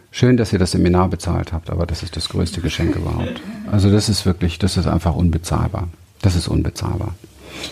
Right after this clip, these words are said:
Da geht, da geht nichts drüber. Definitiv nicht. Ich möchte mich da bedanken jetzt schon mal für, auch wenn wir noch ein bisschen Zeit haben und gleich auch noch mal einsteigen in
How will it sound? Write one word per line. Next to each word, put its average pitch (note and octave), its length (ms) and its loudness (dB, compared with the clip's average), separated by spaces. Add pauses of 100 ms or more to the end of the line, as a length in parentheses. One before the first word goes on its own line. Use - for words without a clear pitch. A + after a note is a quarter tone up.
(1300)
Da F2 80 4
geht, - 420 -2
da F2 120 2
geht E2+ 200 2
nichts - 340 0
drüber. C2+ 380 -6 (640)
Definitiv - 640 -6
nicht. - 200 -16 (2250)
Ich G#2 100 0
möchte A#2 260 2
mich G#2 180 0
da G2 220 2
bedanken G#2+ 500 0
jetzt F2+ 220 0
schon E2+ 140 -2
mal E2 120 0
für, C#2+ 340 -4
auch D#2+ 180 -4
wenn F2+ 100 2
wir F2 60 2
noch E2 180 -2
ein E2+ 80 -2
bisschen E2 240 -2
Zeit G2+ 320 0
haben F2 220 4
und E2 180 -4
gleich E2+ 300 0
auch D#2 80 -2
noch D#2+ 140 0
mal F2 120 2
einsteigen D#2+ 720 0
in D#2 580 -2